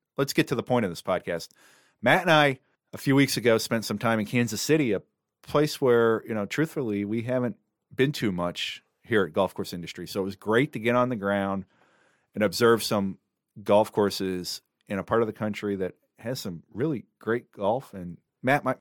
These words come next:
first impressions were the topography of Kansas City. I thought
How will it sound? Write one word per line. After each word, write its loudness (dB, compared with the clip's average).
first 0
impressions -2
were 0
the -4
topography -4
of -10
Kansas -12
City. -10
I -2
thought 4